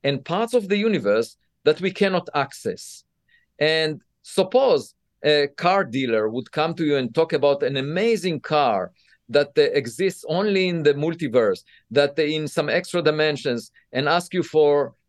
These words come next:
uh, the payment. Would you give it? Or let's put it another way. Suppose a plumber came to your home and you s-, you ask the plumber,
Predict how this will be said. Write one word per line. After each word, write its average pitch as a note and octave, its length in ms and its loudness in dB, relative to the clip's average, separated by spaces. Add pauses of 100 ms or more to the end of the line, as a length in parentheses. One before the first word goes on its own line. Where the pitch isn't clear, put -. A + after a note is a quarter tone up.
uh, C3 80 -2
the C3 160 2
payment. B2 520 0
Would G3 200 -4
you A#3+ 100 -2
give A3 240 0
it? B2+ 200 4 (300)
Or E3+ 220 4
let's G3+ 200 0
put G3+ 180 -2
it F#3+ 120 -6
another D#3 360 2
way. A#2+ 260 2 (260)
Suppose A#3+ 440 0
a G3+ 80 0
plumber D3+ 500 -2
came D3+ 320 -6
to C#3+ 140 -4
your B2 180 4
home G#2 420 -2 (420)
and C#3+ 200 0
you D3+ 80 -2
s-, - 160 -8
you C#3+ 200 2
ask C#3+ 220 0
the C#3 100 0
plumber, C3 420 -2